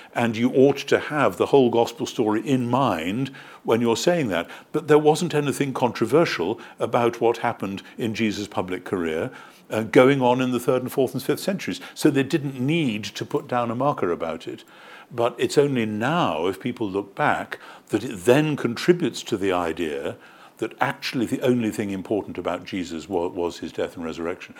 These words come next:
or his virgin birth, death and resurrection. Um, you see,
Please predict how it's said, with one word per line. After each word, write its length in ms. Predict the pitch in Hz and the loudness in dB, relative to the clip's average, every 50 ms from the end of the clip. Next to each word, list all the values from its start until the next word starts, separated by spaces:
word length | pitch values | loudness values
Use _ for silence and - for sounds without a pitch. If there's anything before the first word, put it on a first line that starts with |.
| - | -4
or 100 | - 104 | -2 0
his 120 | 107 98 92 | 0 0 0
virgin 340 | - 127 117 98 98 92 90 | 2 2 2 2 -2 -8 -2
birth, 300 | 85 87 80 78 - - - - _ - | 0 0 0 0 -4 -14 -20 -20 _ -8
death 200 | 98 101 95 85 | -4 -4 -4 -4
and 80 | 95 90 | -4 -8
resurrection. 540 | 82 82 80 85 82 87 - - - - - - - - - - - - | -8 -8 -6 -6 -6 -6 -8 -10 -16 -18 -20 -20 -20 -20 -20 -20 -20 -8
Um, 160 | - 113 110 107 - - _ - | -6 -6 -6 -6 -12 -20 _ -18
you 60 | - - | -8 -8
see, 180 | 202 180 - | -8 -8 -8